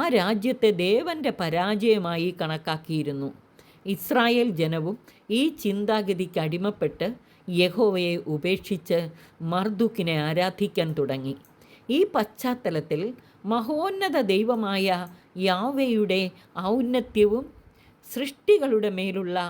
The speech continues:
അവിടുത്തെ പരമാധിപത്യവും പ്രകീർത്തിച്ചുകൊണ്ട് ഇസ്രായേൽ ജനത്തെ യഥാർത്ഥ യഹോവ ഭക്തിയിലേക്ക് തിരികെ കൊണ്ടുവരികയാണ് പുരോഹിത പാരമ്പര്യത്തിൻ്റെ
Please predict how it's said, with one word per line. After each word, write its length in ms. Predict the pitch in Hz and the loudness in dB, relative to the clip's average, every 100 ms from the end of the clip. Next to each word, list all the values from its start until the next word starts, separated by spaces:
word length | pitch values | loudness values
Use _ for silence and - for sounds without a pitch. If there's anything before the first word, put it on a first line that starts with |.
| - - | -6 -10
അവിടുത്തെ 500 | 190 214 220 220 196 - | -6 -2 -2 -2 -4 0
പരമാധിപത്യവും 1080 | 190 202 247 294 285 262 226 - 196 180 165 | 0 2 0 -2 -2 0 0 0 -2 -2 -4
പ്രകീർത്തിച്ചുകൊണ്ട് 1080 | 156 170 156 180 208 - 208 220 190 175 175 170 - - - - - | -4 -4 -2 -2 -2 -4 -2 0 0 0 -2 -2 -12 -20 -20 -10 -6
ഇസ്രായേൽ 680 | 196 - 311 311 285 262 | -6 -2 0 2 2 2
ജനത്തെ 500 | 208 185 185 170 208 247 - - 180 | 2 0 -2 0 0 0 -4 -10 -2
യഥാർത്ഥ 640 | 196 202 226 254 247 262 226 - - _ - | -2 0 0 0 -2 -4 -4 -8 -20 _ -2
യഹോവ 420 | 180 180 240 247 247 | -2 2 2 4 2
ഭക്തിയിലേക്ക് 1080 | 247 190 - - 240 226 208 196 202 202 190 180 - _ - | 0 -6 -6 -2 2 4 6 4 2 -2 -2 -4 -18 _ 0
തിരികെ 400 | 233 247 370 381 | 2 4 2 0
കൊണ്ടുവരികയാണ് 1120 | 392 226 208 202 180 185 180 175 170 170 175 170 - _ _ | 0 0 2 2 2 0 0 0 0 -2 -4 -6 -12 _ _
പുരോഹിത 500 | 185 185 220 233 208 180 | -2 4 4 4 -2 -2
പാരമ്പര്യത്തിൻ്റെ 1080 | 180 175 190 208 185 175 175 165 170 196 | -2 -4 0 -2 -2 -4 -6 -6 -2 -2